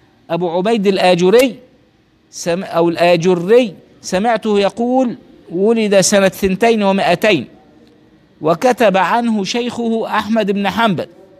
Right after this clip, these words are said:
كان شيخ سيدنا أبي داود السجستاني سيدنا أحمد بن حنبل، وسيدنا أحمد بن حنبل كتب عن، عن إيه؟ عن أبي داود، ها، حديثاً، حديث العتيرة.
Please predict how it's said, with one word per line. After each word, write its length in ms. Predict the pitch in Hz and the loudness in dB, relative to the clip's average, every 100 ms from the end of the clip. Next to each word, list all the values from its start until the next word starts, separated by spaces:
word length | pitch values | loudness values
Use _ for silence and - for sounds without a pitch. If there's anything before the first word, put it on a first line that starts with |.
| - _ - | -20 _ -6
كان 200 | 156 156 | -6 -4
شيخ 320 | 233 196 139 | -4 -4 -4
سيدنا 360 | 147 202 202 | 0 0 2
أبي 120 | 165 165 | 0 2
داود 420 | 170 202 254 196 - - | 4 4 4 0 -8 -10
السجستاني 840 | - 151 160 160 226 247 262 262 - - - - | -6 -2 -2 0 2 2 2 -2 -8 -20 -20 -20
سيدنا 320 | - 190 202 | -4 -2 0
أحمد 260 | 202 214 175 | 0 0 0
بن 100 | 175 | -2
حنبل، 320 | 175 165 101 - _ _ _ _ _ _ - - - | -2 -4 -4 -10 _ _ _ _ _ _ -20 -20 -12
وسيدنا 500 | 135 143 147 196 202 | -2 2 4 2 2
أحمد 260 | 208 214 196 | 2 2 0
بن 120 | 190 | -2
حنبل 300 | 202 240 240 | -4 -2 -2
كتب 500 | - 240 240 240 170 | 0 0 2 0 -2
عن، 240 | 147 202 185 _ _ _ _ _ - | -4 -4 -6 _ _ _ _ _ -8
عن 140 | 175 | -8
إيه؟ 380 | 139 214 226 120 | -2 2 2 0
عن 200 | 156 151 | -6 -4
أبي 200 | 175 180 | -4 -2
داود، 460 | 180 214 247 180 156 - - - - | -2 0 -2 -4 -8 -18 -20 -20 -8
ها، 240 | 160 147 120 - - - | 0 0 0 -6 -20 -6
حديثاً، 560 | 170 185 226 202 147 107 - - - - - _ _ _ _ | -2 0 0 0 -4 -4 -14 -20 -20 -20 -20 _ _ _ _
حديث 380 | 160 185 233 220 | -4 -2 -2 -2
العتيرة. 680 | 175 180 226 247 175 131 | -2 -4 -2 0 2 0